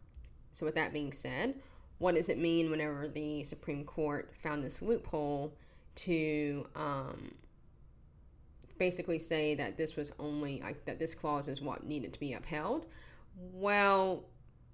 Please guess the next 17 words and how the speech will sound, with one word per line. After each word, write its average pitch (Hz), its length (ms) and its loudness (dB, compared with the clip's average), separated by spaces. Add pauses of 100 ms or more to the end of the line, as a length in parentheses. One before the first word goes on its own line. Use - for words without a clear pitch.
(200)
it 196 160 6
was 180 500 6 (300)
mostly 196 640 4
irrelevant 165 880 4 (560)
to 170 800 4 (100)
struggles 165 880 0
that 156 500 2
Black 165 340 2
people 165 360 -2
faced 143 460 -4
in 160 140 -4
the 127 120 -6
South. - 640 -6 (720)
So 180 120 -4
the 165 80 0
court 202 360 2
reasoned 165 540 0